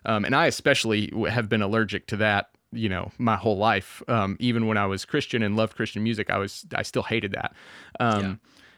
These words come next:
Speaker 1: and so we never did that. But at the same time, there was, there was a very long time, you know, five, six years probably, where we were like, we had no,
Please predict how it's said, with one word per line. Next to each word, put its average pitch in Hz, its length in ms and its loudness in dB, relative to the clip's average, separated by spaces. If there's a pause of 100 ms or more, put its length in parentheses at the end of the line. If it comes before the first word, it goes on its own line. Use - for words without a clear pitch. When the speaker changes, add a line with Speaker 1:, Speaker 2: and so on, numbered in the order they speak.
(180)
Speaker 1:
and 117 100 0
so 107 480 2
we 135 180 2
never 160 200 6
did 135 200 2
that. 123 380 4
But 147 140 6
at 131 60 0
the 151 60 0
same 143 220 2
time, 123 360 2
there 127 140 4
was, 113 380 0
there 135 140 4
was 120 120 2
a 123 60 4
very 123 320 6
long 107 240 4
time, 98 500 0
you 110 120 0
know, 95 160 0 (180)
five, 104 260 2
six - 240 -6
years 101 220 0
probably, 95 420 -2
where 98 280 2
we 104 240 -4
were 101 160 -2
like, - 400 -6
we 117 140 2
had 104 100 4
no, 98 380 2